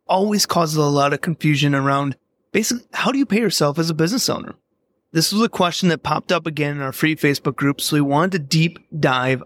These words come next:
on it. If you are not a member yet of our free Facebook group, join now. Go to Facebook, type in Small Business Tax Secrets, answer a few questions, and join in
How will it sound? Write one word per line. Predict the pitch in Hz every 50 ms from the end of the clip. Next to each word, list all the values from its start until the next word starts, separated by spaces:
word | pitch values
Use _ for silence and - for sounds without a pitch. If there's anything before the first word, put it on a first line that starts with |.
| -
on | 127 117 113 110 110
it. | - - - - - _ _ _ _ _ _
If | - 143
you | 160 180 175
are | 165
not | 156 156 156 175 196
a | 208
member | 202 208 202 190
yet | 180 165 160 151 151 - -
of | 165 151
our | 147 139
free | - - 170 175
Facebook | 160 - 151 143 131 - - 135 -
group, | - 143 143 143 - _ _ _ _ _ -
join | 143 165 202 175 156 165 175
now. | 170 139 135 135 147 170 - _ _ _ -
Go | 170 156
to | 147
Facebook, | 135 - - 151 147 - - 170 156
type | - - 151 135 -
in | 131 123
Small | - - 156 131 143
Business | 147 156 151 143 147 135
Tax | - - 147 123 - -
Secrets, | - 202 175 - 208 202 202 196 - - - - - _ _ _ _ _ _ _ _
answer | - 156 160 160 - - 170
a | 160
few | - 170 165
questions, | 151 - - 143 139 135 - - 151 147 143
and | - - 143 139 131
join | 131 147 135 131 143 143 131
in | - 143 139 135 131 135 139